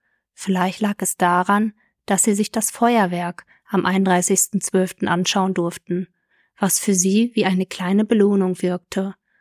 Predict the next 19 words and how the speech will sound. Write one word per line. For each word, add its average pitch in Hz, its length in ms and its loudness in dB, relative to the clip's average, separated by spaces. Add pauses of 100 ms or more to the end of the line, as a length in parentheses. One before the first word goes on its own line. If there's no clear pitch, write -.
(140)
und 214 220 0
einen 190 220 0
zeigte, 202 680 0 (140)
dass - 180 -4
man 196 200 2
wieder 185 260 0
ein 208 160 2
Jahr 208 160 2
geschafft 226 460 0
hatte. 180 400 -2 (800)
Die 202 100 0
kleine 240 420 4
und 240 160 2
tollpatschige 208 640 0
Elfe 196 520 0 (120)
schüttelte 190 500 -2
den 190 160 2
Kopf. - 440 -10 (640)
Nein, 185 480 0